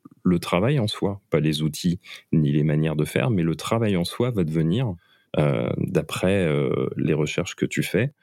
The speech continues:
euh, dans les prochaines années, euh, les dix, quinze prochaines années à venir.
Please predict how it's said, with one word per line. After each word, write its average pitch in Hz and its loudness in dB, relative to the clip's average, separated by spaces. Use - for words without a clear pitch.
euh, 65 2
dans 90 2
les 76 2
prochaines 78 0
années, 80 2
euh, 71 -4
les 76 0
dix, 85 -2
quinze 85 0
prochaines - -2
années 80 2
à - 0
venir. - -8